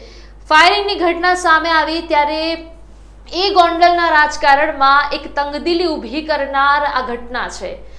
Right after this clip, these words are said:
કે જ્યાં હવે ફરીથી કેન્દ્ર બિંદુમાં આવી રહ્યા છે અનિરુદ્ધસિંહ જાડેજા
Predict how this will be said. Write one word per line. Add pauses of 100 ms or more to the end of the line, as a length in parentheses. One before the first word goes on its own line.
(260)
કે
જ્યાં
હવે
ફરીથી
કેન્દ્ર
બિંદુમાં
આવી
રહ્યા
છે
અનિરુદ્ધસિંહ
જાડેજા